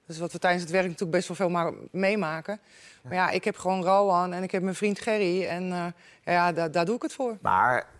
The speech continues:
Speaker 2: je bent, en dat is prachtig en heel krachtig dat je dat nu kan, dat doorwerken. Eh, maar dat is natuurlijk niet vanzelf, eh, gegaan.
Speaker 1: Nee.
Speaker 2: Als je da-, als je terugkijkt nu naar de, naar, naar de afgelopen jaren, wat waren de momenten dat je dacht, "Ja, dit,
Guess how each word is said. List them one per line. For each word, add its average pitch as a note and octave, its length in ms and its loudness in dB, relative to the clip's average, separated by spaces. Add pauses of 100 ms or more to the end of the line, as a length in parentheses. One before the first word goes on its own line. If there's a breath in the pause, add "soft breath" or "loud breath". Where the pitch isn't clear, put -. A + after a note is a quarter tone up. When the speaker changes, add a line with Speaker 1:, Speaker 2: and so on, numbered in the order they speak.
(240)
Speaker 2:
je G#2+ 160 0
bent, G#2+ 420 0
en G#2 160 -2
dat G2+ 160 2
is F#2+ 100 -8
prachtig B2 540 0
en G2+ 140 0
heel A2 220 4
krachtig - 520 -2
dat G2 180 -2
je - 60 -10
dat G2 220 0
nu G2+ 120 -4
kan, A#2 320 0
dat F2+ 180 0
doorwerken. G2+ 840 2
Eh, G2 160 2
maar F#2+ 220 0
dat G2 80 -6
is G2+ 60 -6
natuurlijk G#2 300 -4
niet B2+ 80 2
vanzelf, G2 500 0
eh, A2 320 -2
gegaan. C#3+ 560 0 (640 loud breath)
Speaker 1:
Nee. - 120 -20
Speaker 2:
Als A2 240 0
je A#2 60 -4
da-, A2+ 200 4
als A2 200 2
je - 80 -12
terugkijkt B2 460 2
nu A2 100 2
naar G#2+ 220 2
de, G2+ 260 4
naar, G2+ 300 0
naar G#2 140 -2
de G2+ 60 4
afgelopen G2+ 440 0
jaren, G#2 280 4
wat G#2+ 140 2
waren A2+ 280 2
de G#2+ 60 0
momenten A2 440 0
dat G#2 140 -2
je - 60 -10
dacht, G#2 400 -2 (2000 soft breath)
"Ja, G2+ 260 0 (100)
dit, G2+ 180 -4